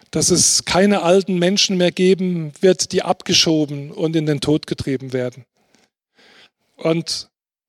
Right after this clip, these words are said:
aus dieser Perspektive der Heiligen Schrift, aus diesem Ausblick wächst die Geduld und die Kraft, um das Leiden auch heute zu ertragen.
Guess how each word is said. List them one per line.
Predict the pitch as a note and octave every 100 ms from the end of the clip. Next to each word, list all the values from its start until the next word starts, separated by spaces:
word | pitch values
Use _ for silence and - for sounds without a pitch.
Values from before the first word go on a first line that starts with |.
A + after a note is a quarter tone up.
| _
aus | D#3+ F#3+ A#3 -
dieser | G3+ G#3 G#3 G3
Perspektive | F#3 - - F3 - F#3 G#3 G3+
der | E3+ C3+
Heiligen | E3 F3 F#3 F3
Schrift, | - - _ _ - - D3+ - -
aus | D3+ G#3 G#3+ -
diesem | F#3+ F3+
Ausblick | F#3 D#3 E3 F3 - D3+ C3 - - _ _ - _ _
wächst | E3+ E3+ -
die | E3+
Geduld | - - F3 A#3 G#3+
und | E3+
die | D#3
Kraft, | - D3+ F#3+ - -
um | F3+
das | D3+ C3+ D3
Leiden | C3+ E3 F#3+ G#3 G3 F3 _ _ _ _
auch | D3+ -
heute | D3 F3 F3 F3 E3+ C3+ _ _ _ _ _ _ -
zu | E3+
ertragen. | D3+ - B2+ C#3 C#3 A2+